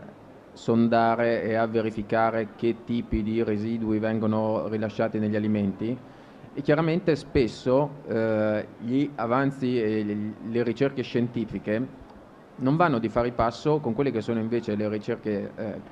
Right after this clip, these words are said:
dei chimici che vanno a sondare, a sindacare, a verificare quanti sono i residui all'interno degli alimenti.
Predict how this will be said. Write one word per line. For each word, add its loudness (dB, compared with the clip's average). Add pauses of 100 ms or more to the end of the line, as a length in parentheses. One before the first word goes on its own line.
dei -4
chimici -2
che -4
vanno 0
a 0
sondare, 0
a -4
sindacare, -2
a -2
verificare -2
quanti -2
sono -4
i -4
residui -4
all'interno -2
degli -6
alimenti. -4